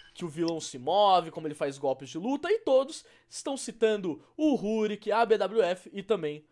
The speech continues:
o, a pessoa que cuidou da coreografia das lutas, o Bob Júnior. Então, Bob, fale um pouco sobre,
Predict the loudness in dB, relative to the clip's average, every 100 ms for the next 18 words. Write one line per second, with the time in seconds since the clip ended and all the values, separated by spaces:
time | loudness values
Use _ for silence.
0 | _ _ -8 -2 0 0 -4 -4 -6 -6
1 | -10 -12 -10 -8 -4 -4 -4 -6 -4 -6
2 | -6 -6 -6 -6 -8 -12 -8 0 0 0
3 | -10 -10 -8 -4 0 0 0 -8 _ _
4 | -6 -4 -2 -2 -2 -4 -6 -4 -2 -4